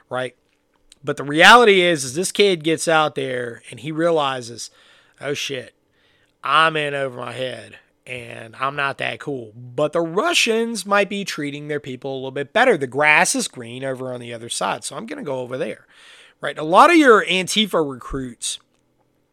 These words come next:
that are making up their cannon fodder are kinda coming from this crowd as well. And so I wanna point out this kid's story because this is going to be an indicator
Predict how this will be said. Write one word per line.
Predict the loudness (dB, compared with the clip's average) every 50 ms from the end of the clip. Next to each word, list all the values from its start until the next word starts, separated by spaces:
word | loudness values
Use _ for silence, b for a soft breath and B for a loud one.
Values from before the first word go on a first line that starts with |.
| _ _ _ _ _ -20 _ _ -16
that | -6 0 2 4 4 4 2 0 0
are | 2 4 4 4 4 4 4 2 2 0 -2
making | -2 0 0 0 0 -4 -6 -4
up | -6 -6 _
their | -6 -6 -6 -6
cannon | -6 -8 -10 -8 -8 -10 -12 -12
fodder | -8 -6 -6 -6 -6 -8 -10 -12
are | -12
kinda | -10 -8 -8 -8 -8 -10
coming | -12 -14 -14 -12 -14 -16 -18
from | -18 -18 -18 -16 -14
this | -10 -10 -12
crowd | -10 -10 -12 -12 -10 -12 -12 -14 -14 -14
as | -14 -14 -14 -16 -18 -16
well. | -10 -8 -6 -6 -6 -8 -12 _ B B B B B B B B B B B B B B B B B B B
And | 0 6
so | 8 8 10
I | 10
wanna | 8 6 4 4
point | 2 2 2 6 6
out | 6 4 4
this | 0 -4 -4
kid's | 0 0 0 0 0 -4
story | -8 -6 -2 -2 0 0 0 -2 -6 -10 _ _ _ _ _ _ _ -20 _ _ _ _ _ -4
because | -4 -2 2 8 8 10 10 10 8 6 2 -2 -6
this | -10 -2 6 8 8 8 8 6
is | 0 -2 -2
going | -2 0 0 0 0
to | 0 -2
be | -2 0 0
an | -2
indicator | -2 -2 -2 0 0 0 -2 -4 -4 -6 -6 -6 -8 -12 -18 -20